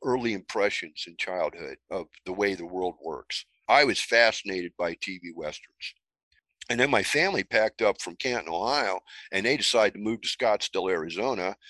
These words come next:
And in those days, Scottsdale, Arizona was still the westmost Western town.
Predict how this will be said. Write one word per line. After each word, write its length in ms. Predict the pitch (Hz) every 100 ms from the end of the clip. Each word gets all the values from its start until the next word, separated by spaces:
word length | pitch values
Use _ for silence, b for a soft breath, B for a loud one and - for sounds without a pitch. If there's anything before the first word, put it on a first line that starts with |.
| b -
And 300 | 104 101 98
in 80 | 90
those 300 | 113 175 -
days, 320 | 87 90 92
Scottsdale, 460 | - 131 - - 95
Arizona 460 | 95 87 127 127
was 160 | 90 90
still 200 | - 98
the 60 | 90
westmost 560 | 98 98 101 101 -
Western 340 | 95 98 98 95
town. 300 | 143 196